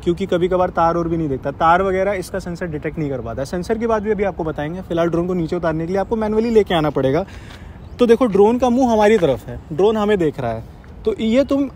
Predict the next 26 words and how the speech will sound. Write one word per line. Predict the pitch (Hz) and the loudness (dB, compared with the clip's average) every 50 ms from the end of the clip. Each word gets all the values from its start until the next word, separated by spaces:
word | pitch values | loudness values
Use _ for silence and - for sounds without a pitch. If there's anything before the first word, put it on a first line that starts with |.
| - - | -4 -2
अगर | 196 196 240 262 285 - - - - - - - - - - - - - - - - - - - | 0 2 2 2 0 -4 -10 -18 -20 -20 -20 -20 -20 -20 -18 -18 -18 -18 -18 -20 -20 -12 -4 0
इधर | 185 208 196 | 2 2 2
देखो, | 160 147 139 | 2 0 0
आरसी | 139 151 143 180 | -2 -2 -4 -4
remote | 156 151 139 127 | -4 -4 -4 -4
दिखाओ, | 120 123 117 120 123 | -6 -8 -8 -8 -8
आरसी | 123 123 123 - 127 | -8 -8 -8 -8 -8
remote। | 123 120 120 117 - - - - - - - - - - - - - 180 | -10 -10 -10 -12 -14 -16 -18 -18 -18 -18 -18 -18 -18 -18 -18 -6 -2 -2
अब | 175 175 | 0 2
ये | 185 226 254 | 2 2 2
तुम | 233 262 254 | 4 4 2
अगर | 247 226 240 254 247 - - - - - - - - - - - - - - - - - - - - | 4 6 4 4 4 0 -4 -12 -16 -16 -18 -18 -18 -18 -18 -16 -16 -16 -16 -16 -16 -16 -14 -4 2
आगे | 170 170 180 208 247 | 4 4 6 6 6
करोगे | 240 220 196 180 165 190 226 302 302 214 - - - - - | 6 6 6 6 6 4 4 2 0 -4 -12 -16 -10 -4 -2
तो | 185 | 2
drone | 185 196 220 240 220 | 4 6 4 4 4
हमारी | 208 202 196 196 202 | 4 4 4 4 4
तरफ | 175 175 165 143 | 4 2 0 -2
आएगा | 135 123 123 131 | -2 -2 -2 -2
क्योंकि | 123 170 170 202 | -2 -2 -2 0
मुंह | 214 208 214 226 214 | 0 2 2 2 2
हमारी | 202 180 165 156 151 | 2 2 2 2 0
तरफ | - - 120 117 - 123 | -2 -2 -6 -6 -8 -10
है। | 120 | -8
तो | - - 160 | -4 -2 -2
ये | 170 165 208 247 285 294 | 0 0 0 -2 -2 -4